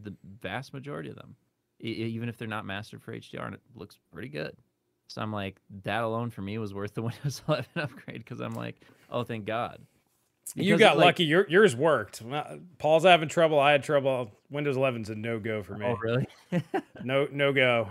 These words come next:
Speaker 2: No, no go on Windows eleven, not at least for a few years.
Speaker 1: Yeah, the only issue I've had is I have a l-, one or two audio quirks with Windows eleven that weren't there in Windows ten. One of 'em is if I have, sometimes if I have this audio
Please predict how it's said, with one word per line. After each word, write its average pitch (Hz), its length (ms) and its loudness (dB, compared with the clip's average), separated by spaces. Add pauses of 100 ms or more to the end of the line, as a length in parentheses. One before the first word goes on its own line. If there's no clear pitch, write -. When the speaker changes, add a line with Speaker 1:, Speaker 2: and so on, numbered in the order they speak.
Speaker 2:
No, 143 200 -2
no 170 200 2
go 180 160 8
on 170 160 8
Windows 160 320 4
eleven, 131 520 2
not 127 220 -2
at 120 80 -6
least 127 180 -4
for 117 120 -6
a 104 40 -8
few 113 200 -12
years. 104 320 -12 (180)
Speaker 1:
Yeah, 143 200 0
the 139 120 0
only 175 220 0
issue 135 240 -4
I've 120 160 -2
had 107 300 -2
is 101 280 -8
I 117 60 -10
have 135 100 -6
a 151 40 -6
l-, 113 340 -8
one 131 200 -4
or 139 40 -6
two 135 200 -10
audio 95 300 -8
quirks - 540 -18
with 117 160 -14
Windows 104 240 -8
eleven 95 200 -8
that 76 100 -12
weren't 101 200 -10
there 90 160 -10
in 90 100 -10
Windows 82 280 -14
ten. 76 240 -16 (220)
One 131 220 -4
of 165 120 -4
'em 131 100 -4
is 113 280 -6 (360)
if 107 120 -10
I 107 80 -4
have, 127 400 -2 (160)
sometimes 147 600 -6
if 139 80 -10
I 131 40 -6
have 117 280 -4
this 110 400 -8
audio 110 400 -4